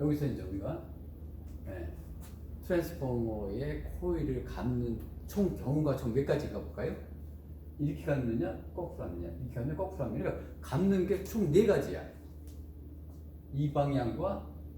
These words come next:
이걸 바꿔 방향, 이것도 바꾸는 거 해가지고 총 네 가지 방향이야. 그럼 결과는, 결과는 자속이 같은 방향으로 합쳐지느냐, 반대 방향으로 자속이 상쇄하느냐,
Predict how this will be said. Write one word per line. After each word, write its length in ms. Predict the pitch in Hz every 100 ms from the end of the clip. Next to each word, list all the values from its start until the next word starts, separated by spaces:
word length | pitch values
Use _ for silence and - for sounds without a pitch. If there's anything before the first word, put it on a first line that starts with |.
| -
이걸 200 | 135 139
바꿔 320 | - 139 160
방향, 480 | 131 113 104 - - -
이것도 260 | 110 -
바꾸는 380 | - 127 143 127
거 80 | 110 101
해가지고 280 | 101 104 -
총 240 | 196 202 - -
네 140 | 113 131
가지 260 | 113 -
방향이야. 360 | - - - - - -
그럼 160 | - 156
결과는, 540 | - 135 165 175 151 - - - - -
결과는 500 | - 131 127 117 190 - - - - - -
자속이 800 | - 117 135 135 180 156 - - - - - - - - - -
같은 400 | - - 175 170
방향으로 840 | 151 143 139 117 113 165 214 208 - - - -
합쳐지느냐, 960 | - 202 202 - 127 110 113 196 - - - -
반대 360 | - 131 143 123
방향으로 400 | 110 98 113 131 - - - -
자속이 400 | - 117 123 120
상쇄하느냐, 880 | - 240 233 208 151 117 90 80